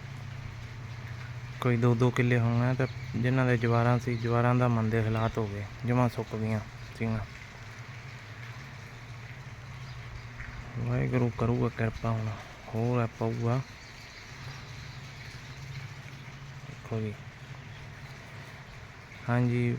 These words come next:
ਕੁਮੈਂਟ ਕਰਕੇ ਦੱਸਿਓ ਵੀਡੀਓ ਕਿਵੇਂ ਲੱਗੀ। ਵਧੀਆ ਲੱਗੀ ਤਾਂ ਕੁਮੈਂਟ ਕਰਿਓ ਜੀ,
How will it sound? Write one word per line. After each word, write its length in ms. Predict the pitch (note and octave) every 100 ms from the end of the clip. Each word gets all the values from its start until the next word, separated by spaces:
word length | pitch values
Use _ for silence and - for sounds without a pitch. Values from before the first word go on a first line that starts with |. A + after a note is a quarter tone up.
| - - -
ਕੁਮੈਂਟ 360 | A#2+ A#2+ A#2+
ਕਰਕੇ 360 | A#2+ A#2+ A#2 A#2
ਦੱਸਿਓ 320 | A2+ - A#2+
ਵੀਡੀਓ 360 | A#2+ A#2+ B2+ A#2
ਕਿਵੇਂ 280 | A#2 A2+
ਲੱਗੀ। 320 | A2+ A2 A2 G#2+ - - - - - - - - - - - - - - - -
ਵਧੀਆ 320 | A2+ A#2+ C3 B2
ਲੱਗੀ 300 | A2+ A#2 A#2+
ਤਾਂ 140 | A#2
ਕੁਮੈਂਟ 380 | A#2+ A#2 A#2 A2
ਕਰਿਓ 340 | - A2+ A2+
ਜੀ, 220 | A2 A2+